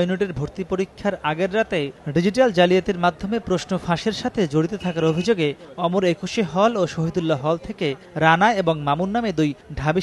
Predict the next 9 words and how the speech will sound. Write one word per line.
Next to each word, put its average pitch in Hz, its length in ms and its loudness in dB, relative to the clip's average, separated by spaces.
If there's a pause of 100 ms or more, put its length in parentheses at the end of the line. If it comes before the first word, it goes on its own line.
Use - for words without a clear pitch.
শিক্ষার্থীকে - 500 -6
গ্রেফতার 160 480 -4
করে 165 140 0 (100)
পুলিশ। 139 220 -4 (320)
পরে 202 220 8 (100)
তাদের 196 200 4 (100)
তথ্যের 190 380 0
ভিত্তিতে 214 360 -4 (100)
গত 170 120 0